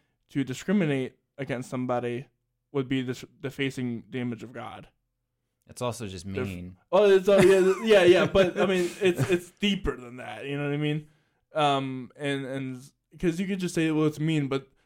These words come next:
Speaker 1: somebody, somebody who's gonna be like, somebody's gonna be like, "Well, I don't care if I'm mean." You know what I mean?
Speaker 2: Yeah.
Speaker 1: So it, it, it, I, I, I like to bring it to a deeper aspect than that. Um, than it's just, then, "Well, it's just mean. You shouldn't be mean." Well, 'cause people are gonna be like,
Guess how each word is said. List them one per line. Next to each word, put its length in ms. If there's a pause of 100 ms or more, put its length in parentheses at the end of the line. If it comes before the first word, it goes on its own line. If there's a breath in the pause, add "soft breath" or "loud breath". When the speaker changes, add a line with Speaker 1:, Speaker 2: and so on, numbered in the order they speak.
(140)
Speaker 1:
somebody, 440
somebody 340
who's 200
gonna 160
be 180
like, 300
somebody's 280
gonna 120
be 80
like, 80
"Well, 100
I 40
don't 180
care 240
if 100
I'm 180
mean." 340 (960)
You 80
know 60
what 100
I 20
mean? 260 (600)
Speaker 2:
Yeah. 320 (300)
Speaker 1:
So 240
it, 200
it, 240
it, 140
I, 220
I, 240
I 200
like 180
to 80
bring 180
it 100
to 80
a 40
deeper 420
aspect 580
than 140
that. 300 (480)
Um, 340
than 160
it's 120
just, 220
then, 260 (360)
"Well, 160
it's 80
just 200
mean. 340
You 140
shouldn't 300
be 80
mean." 400
Well, 140
'cause 120
people 240
are 40
gonna 140
be 100
like, 100